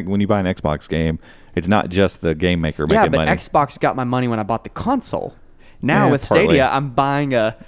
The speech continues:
Speaker 1: They partly
Speaker 2: a
Speaker 1: got the money on
Speaker 2: controller,
Speaker 1: that.
Speaker 2: and that's it.
Speaker 1: There's
Speaker 2: Or
Speaker 1: some of
Speaker 2: if
Speaker 1: that,
Speaker 2: I
Speaker 1: some of that money still goes to Xbox, goes to Microsoft
Speaker 2: Sure.
Speaker 1: when you buy that game for the
Speaker 2: But then, like,
Speaker 1: licensing.
Speaker 2: but then, like,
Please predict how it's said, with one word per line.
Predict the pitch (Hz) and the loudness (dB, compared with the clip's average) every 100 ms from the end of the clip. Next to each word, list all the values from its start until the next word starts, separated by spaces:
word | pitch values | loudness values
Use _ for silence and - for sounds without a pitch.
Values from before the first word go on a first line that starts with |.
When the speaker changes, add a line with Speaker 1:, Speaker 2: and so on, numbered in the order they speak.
| - | -8
Speaker 1:
They | 110 113 | 0 2
partly | - 127 104 87 | 2 0 2 2
Speaker 2:
a | 127 | 0
Speaker 1:
got | 80 | 2
the | 151 | 2
money | 78 | 2
on | |
Speaker 2:
controller, | 147 175 143 123 | 4 4 4 2
Speaker 1:
that. | |
Speaker 2:
and | 131 | 0
that's | 135 127 294 | -2 -2 -4
it. | 92 - - - | -4 -6 -18 -6
Speaker 1:
There's | 101 92 | -2 4
Speaker 2:
Or | 233 277 | 4 6
Speaker 1:
some | |
of | 139 | 4
Speaker 2:
if | 107 | 4
Speaker 1:
that, | - | 0
Speaker 2:
I | - | 0
Speaker 1:
some | 156 | 2
of | 139 | 4
that | 107 | 4
money | 101 95 90 | 2 0 -2
still | - 101 | 0 2
goes | 95 90 | 2 0
to | - 80 | 2 2
Xbox, | 87 - 78 73 | 2 0 -2 -2
goes | - 98 85 | -2 0 0
to | 87 | 0
Microsoft | 85 82 | -2 -2
Speaker 2:
Sure. | - 76 | -2 0
Speaker 1:
when | 85 | 0
you | 80 | -2
buy | 76 71 | -2 -4
that | - | -6
game | - - - - | -6 -6 -6 -8
for | - 87 | -2 0
the | 80 | 2
Speaker 2:
But | |
then, | 82 190 | 2 0
like, | |
Speaker 1:
licensing. | 175 151 73 - - | -4 -4 -8 -8 -6
Speaker 2:
but | 156 | -4
then, | 175 | -2
like, | 165 147 131 - | -2 -2 -4 -10